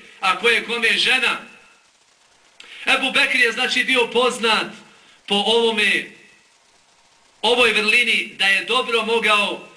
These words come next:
da pamti i da ljude povezuje za njihovo porijeklo.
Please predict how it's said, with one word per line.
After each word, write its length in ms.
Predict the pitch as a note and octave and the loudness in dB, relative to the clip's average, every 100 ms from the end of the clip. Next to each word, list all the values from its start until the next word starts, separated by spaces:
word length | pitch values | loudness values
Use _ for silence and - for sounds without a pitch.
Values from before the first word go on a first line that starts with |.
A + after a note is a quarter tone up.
| - - _ | -20 -20 _
da 220 | - F#3+ - | -4 -2 0
pamti 800 | B3+ B3+ A3 G#3+ A3 G#3 - - | 0 0 -4 -2 0 0 -2 -2
i 120 | G#3+ | 0
da 480 | G3+ F#3 D3 - - - _ _ _ _ _ - | 2 0 0 -6 -20 -20 _ _ _ _ _ -10
ljude 460 | D#3 A#3+ B3+ A3+ G3+ | -2 0 2 0 0
povezuje 760 | G3+ A3+ A#3+ A3+ A3+ G3+ - - | 0 0 0 0 2 2 -2 -4
za 160 | F#3+ | -4
njihovo 380 | G3+ A3 G#3 G3 | -2 -2 -2 -2
porijeklo. 680 | G3+ G3+ A3 G#3+ G#3 E3 - | 0 2 2 2 -4 -8 -10